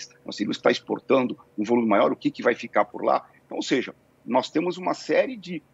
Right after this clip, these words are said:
informações aí que são importantes, que nós vamos ter que acompanhar, como todo ano, todo dia, o produtor tem que fazer. É acompanhar esse mercado, que cada dia os fatores são, ah, ah, ah,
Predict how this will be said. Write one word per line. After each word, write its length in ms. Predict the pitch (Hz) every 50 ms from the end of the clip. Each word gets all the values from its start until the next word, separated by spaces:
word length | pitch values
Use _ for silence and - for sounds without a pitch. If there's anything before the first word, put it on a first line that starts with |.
| _ _ -
informações 880 | 143 147 143 - - 147 139 123 127 117 - - - 117 113 101 -
aí 240 | - - - 294 -
que 140 | - - -
são 260 | - - - - 285
importantes, 520 | 269 - - 311 330 - - - 262 - -
que 100 | - 339
nós 120 | 311 -
vamos 140 | 349 302 -
ter 80 | -
que 80 | - 311
acompanhar, 520 | - - 214 - - 170 - - 226 - - - - - _
como 220 | - 269 254 269
todo 480 | - _ - 226 226 277 226 214 170 180
ano, 280 | 196 208 208 214 208 - _ _ _ _
todo 280 | - 190 208 185 220 190
dia, 400 | 135 135 156 190 208 214 208 - - _
o 60 | -
produtor 480 | - - 185 202 208 - - - 175 165
tem 160 | - 170 165
que 80 | 156 -
fazer. 340 | - 139 135 107 104 92 - _ _ _ _ -
É 80 | 98
acompanhar 500 | 117 - - - 151 - - 143 135 143
esse 160 | 151 - - 147
mercado, 360 | - - - - 127 127 -
que 100 | - -
cada 240 | - 131 127 131 110
dia 320 | 98 - 101 120 135 123 - - - -
os 60 | -
fatores 440 | - 131 117 - - 117 117 123 -
são, 180 | - 120 110 104 _ _ - - _ -
ah, 180 | 110 110 - -
ah, 180 | 110 107 104 -
ah, 300 | - 101 98 92 90 95